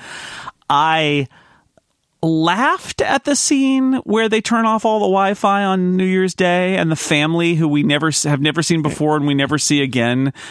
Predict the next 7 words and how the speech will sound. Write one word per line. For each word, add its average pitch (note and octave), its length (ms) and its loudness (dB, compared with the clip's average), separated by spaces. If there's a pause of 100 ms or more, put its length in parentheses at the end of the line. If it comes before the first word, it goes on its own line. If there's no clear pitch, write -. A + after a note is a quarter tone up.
(120)
has C#3+ 160 0
that C#3 120 0
conversation C#3+ 800 0 (220)
that D3 160 0
is, C#3+ 540 0 (420)
you D#3+ 100 0
know, D#3 100 0